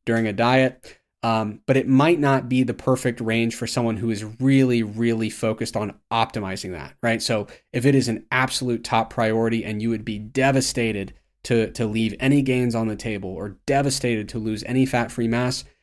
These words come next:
then you might wanna bump up into one of the higher categories. But if you're someone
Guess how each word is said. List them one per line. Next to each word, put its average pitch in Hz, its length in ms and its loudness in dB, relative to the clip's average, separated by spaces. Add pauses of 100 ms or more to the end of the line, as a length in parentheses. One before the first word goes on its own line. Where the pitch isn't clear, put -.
(200)
then 165 360 4
you 135 100 6
might 135 240 4
wanna 135 160 4
bump 117 320 0
up 113 180 2
into 110 140 -4
one 104 180 -4
of 101 60 -4
the 98 80 -6
higher 104 300 -4
categories. 110 520 -4
But 139 140 2
if 135 100 0
you're 143 120 4
someone 147 680 4